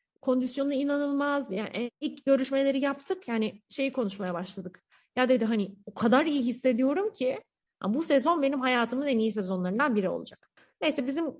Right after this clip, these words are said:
somut çalışma alanımız hatadan geri dönüş oldu. İşte bir profil çalışması yaptık mesela. Biz bir, birçok sporcuyla profil çalışmasıyla başlıyoruz sezona. Çünkü her sporcunun ihtiyaçları farklı oluyor ve o sporcu özelindeki öncelikleri belirliyoruz.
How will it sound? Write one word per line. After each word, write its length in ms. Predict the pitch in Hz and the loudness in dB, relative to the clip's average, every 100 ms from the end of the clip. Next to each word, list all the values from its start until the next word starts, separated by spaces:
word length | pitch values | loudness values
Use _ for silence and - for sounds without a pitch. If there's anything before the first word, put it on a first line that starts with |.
| _ | _
somut 300 | - 302 302 | -2 -2 0
çalışma 340 | 294 262 262 277 | 4 4 4 0
alanımız 400 | 247 240 294 339 | 2 0 0 0
hatadan 500 | 262 269 254 247 233 | 0 2 4 4 4
geri 220 | 208 175 | 2 0
dönüş 260 | 170 160 175 | -4 -6 -8
oldu. 300 | 160 175 247 | -6 0 0
İşte 240 | 233 214 | 0 -4
bir 100 | 233 | -2
profil 280 | 233 226 233 | 0 0 0
çalışması 500 | 233 208 208 208 208 | -2 -2 -4 -4 -4
yaptık 320 | 165 - - - | -6 -10 -16 -14
mesela. 280 | 180 214 | -6 -4
Biz 200 | 214 - _ - | -4 -8 _ -8
bir, 200 | 247 233 | -6 -6
birçok 220 | 240 - | -8 -8
sporcuyla 420 | - 190 196 240 | -2 -2 0 -2
profil 280 | 262 240 254 | 2 2 2
çalışmasıyla 600 | - 233 233 233 254 214 | 0 0 0 -4 -2 -2
başlıyoruz 420 | 175 175 202 190 | -2 -4 -6 -6
sezona. 440 | 190 185 175 170 - _ - _ | -4 -4 -4 -6 -14 _ -20 _
Çünkü 140 | 240 226 | 0 2
her 160 | 247 | 2
sporcunun 360 | 240 247 220 220 | 4 2 4 2
ihtiyaçları 500 | 214 233 226 226 220 | 0 -2 -2 -2 -4
farklı 340 | 226 214 214 220 | -2 -2 -2 -6
oluyor 320 | 175 208 302 - - _ - | -2 -4 -4 -8 -20 _ 0
ve 40 | |
o 60 | 254 | 0
sporcu 380 | 254 247 226 233 | 2 2 4 4
özelindeki 560 | 214 185 180 190 202 | 2 0 -2 -4 -4
öncelikleri 580 | 262 233 226 226 233 214 | 0 4 4 4 0 2
belirliyoruz. 560 | 190 165 165 175 311 | 0 -2 -6 -4 -6